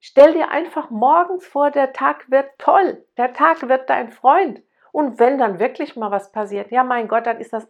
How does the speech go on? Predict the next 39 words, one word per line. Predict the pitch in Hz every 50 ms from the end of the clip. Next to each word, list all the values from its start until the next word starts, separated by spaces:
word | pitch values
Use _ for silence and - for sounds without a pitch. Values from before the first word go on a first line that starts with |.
| _
eine | - - 214 247 277 285 277 254
Sache | - - 185 165 156 - 180
an | - 190 180
dem | 180 180 175 175
Tag. | - 180 165 165 160 - _ _ _ _ _ _ _ _ _ - -
Aber | - 196
dann | 214 220 208
ist | - - -
ja | 262 233
nicht | 220 226 226 -
der | 202 190
ganze | - 185 185 180 180 170 170
Tag | - - 180 180 175 -
verhunzt. | - - 165 147 151 _ _ - - 214 196 185 165 165 _ _ _ _ _ _ _ _ _ _ _ _ _ _ _ _ _ _ _ _ _ _ _
Also | - 214 202 214 208
vor | - 220 202 202 - - _ _ _
allem | - 208 233 240 247 247 240 233 247 - _ _ _ _ _ _ _ _ _ _ _ _ _ -
sind | 247 233 220
es | 220 -
deine | - - 196 208 240 254 254 240
Gedanken, | 240 220 185 202 180 185 190 196 185 175 160 160
die | - 196
die | 190 214
Realität | 202 196 196 196 190 190 185 185 180 180 _ - 180 175 175 -
schaffen. | - - 165 160 156 - - 160 _ _ _ _ _ _ _ _ - - _
Und | - 190
wenn | 180 185 185 180 180
du | - 285 311 330 349 359 349 - -
in | - 226 226
Zukunft | - - 277 269 277 - - 208 180 - -
auch | 226 240
nur | 254 254 269
ein | 269 262
bisschen | - 320 392 440 - - 320 320 320 -
positiver | - 269 277 262 277 254 247 247 - 180 165 170 170 160
denkst | 160 - 156 160 160 160 160 - - _ _ _ _ - - - _
und | - - 233 233
ein | 226
bisschen | 277 285 277 - - 262 233